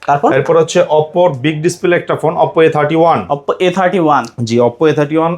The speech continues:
Speaker 2: আহ, ছয় জিবি একশো আঠাশ জিবি, আজকে আমরা দিচ্ছি মাত্র সাত হাজার পাঁচশো।
Speaker 1: সাত হাজার পাঁচশো?
Speaker 2: হ্যাঁ, মাত্র সাত হাজার পাঁচশো টাকায় আমরা এই ডিভাইসটা দিচ্ছি আজকে।
Speaker 1: ওকে,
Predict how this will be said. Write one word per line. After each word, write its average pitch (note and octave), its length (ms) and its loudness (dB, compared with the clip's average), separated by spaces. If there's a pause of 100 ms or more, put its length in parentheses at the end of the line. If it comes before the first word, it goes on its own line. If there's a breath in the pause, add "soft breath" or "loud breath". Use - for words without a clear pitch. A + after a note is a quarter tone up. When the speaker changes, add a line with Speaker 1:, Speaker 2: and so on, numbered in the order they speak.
Speaker 2:
আহ, C3 340 0
ছয় C3+ 200 0
জিবি E3+ 200 2
একশো E3+ 180 0
আঠাশ E3 160 0
জিবি, E3+ 220 0
আজকে D#3+ 260 -2
আমরা D#3+ 140 -2
দিচ্ছি D#3 260 -8
মাত্র D#3 340 -2
সাত C3+ 200 -2
হাজার C3+ 160 2
পাঁচশো। D3+ 460 -2
Speaker 1:
সাত - 240 -2
হাজার G3 280 0
পাঁচশো? E3 380 -4
Speaker 2:
হ্যাঁ, G#2 180 -6
মাত্র C#3 460 -2
সাত D3+ 220 -2
হাজার E3 140 2
পাঁচশো D#3 280 -4
টাকায় E3+ 220 -2
আমরা D3 120 0
এই C#3 60 2
ডিভাইসটা C#3 300 0
দিচ্ছি A2 240 -4
আজকে। - 320 -6
Speaker 1:
ওকে, D3+ 320 2